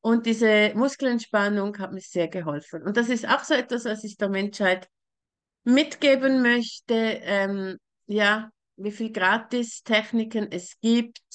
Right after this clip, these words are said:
und überhaupt darüber wird gar nicht gesprochen. Wer von euch hat das schon mal gehört? Schreibt mir doch mal in den Chat, das würde mich jetzt echt interessieren.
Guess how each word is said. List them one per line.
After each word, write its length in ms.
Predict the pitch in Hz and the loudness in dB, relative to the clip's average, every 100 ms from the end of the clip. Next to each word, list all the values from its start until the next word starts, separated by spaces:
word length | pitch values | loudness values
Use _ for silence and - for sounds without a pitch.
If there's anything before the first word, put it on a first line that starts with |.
| - _ _ _ _ - | -20 _ _ _ _ -2
und 240 | 220 220 | 0 2
überhaupt 460 | 202 196 - - _ | 2 2 0 0 _
darüber 340 | 220 196 190 185 | -2 0 -2 -6
wird 120 | 185 | -4
gar 140 | 156 | -4
nicht 240 | 165 180 - | -4 -8 -10
gesprochen. 720 | 185 - - - - 156 175 _ _ _ | -12 -12 -20 -20 -16 -12 -12 _ _ _
Wer 160 | 254 311 | 2 4
von 240 | 359 220 | 4 4
euch 240 | 269 277 | 4 4
hat 160 | 277 247 | 0 0
das 140 | 233 | -2
schon 180 | - 214 | 0 2
mal 160 | 208 202 | 2 2
gehört? 500 | 202 185 180 180 - | 0 0 2 0 -2
Schreibt 200 | 247 254 | -8 -6
mir 100 | 277 | -6
doch 220 | 277 - | -6 -2
mal 180 | 233 220 | -2 0
in 160 | 202 | 0
den 200 | 190 185 | 0 -4
Chat, 340 | 185 185 175 180 | -4 -2 -2 -4
das 100 | - | -12
würde 160 | 214 | -10
mich 120 | 208 208 | -8 -6
jetzt 180 | 190 | -6
echt 280 | - 233 - | -2 -2 0
interessieren. 840 | 240 226 196 190 - 262 247 247 | -2 -2 -2 -6 -2 -2 0 -2